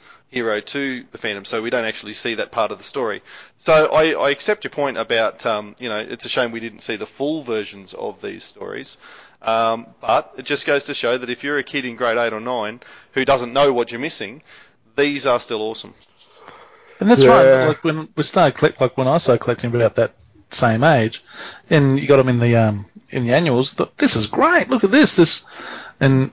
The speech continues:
Speaker 2: you know, there's like a window to the past.
Speaker 1: Yeah.
Speaker 2: But now that we're older and we've seen the actual full stories and stuff, now I think, oh, now we've got these replicas again. But it, there's still, you know, a nice little, um, touch of the past, and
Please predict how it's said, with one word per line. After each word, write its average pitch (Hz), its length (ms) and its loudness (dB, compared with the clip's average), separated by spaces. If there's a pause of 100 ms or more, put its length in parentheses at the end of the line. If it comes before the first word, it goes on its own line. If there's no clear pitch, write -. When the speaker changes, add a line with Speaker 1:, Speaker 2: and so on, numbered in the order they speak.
Speaker 2:
you 147 100 2
know, 127 120 8
there's 95 280 -2
like 139 200 4
a 131 280 8 (140)
window 151 300 6
to 143 100 0
the 127 100 0
past. - 540 2 (260)
Speaker 1:
Yeah. 98 120 -10 (120)
Speaker 2:
But 120 100 -6
now 123 80 0
that 117 140 -2
we're 110 140 4
older 120 320 6
and 120 200 -6
we've 117 100 -6
seen 123 200 0
the 117 80 -2
actual 113 320 -2
full 113 220 -8
stories 143 400 4
and 104 220 -4 (100)
stuff, 110 260 0
now 117 120 2
I 113 40 0
think, 113 180 0
oh, 104 220 0
now 120 140 4
we've 107 80 0
got 104 140 -2
these 101 240 -4
replicas 117 420 2
again. 101 260 0 (360)
But 160 100 4
it, 170 140 4
there's 170 140 6
still, 175 440 6
you 131 100 0
know, 110 60 2
a 120 40 2
nice 123 280 2
little, 113 300 -4 (180)
um, 107 440 -2 (540)
touch - 220 0
of 110 80 -4
the 107 60 -4
past, 117 440 0
and 117 180 -8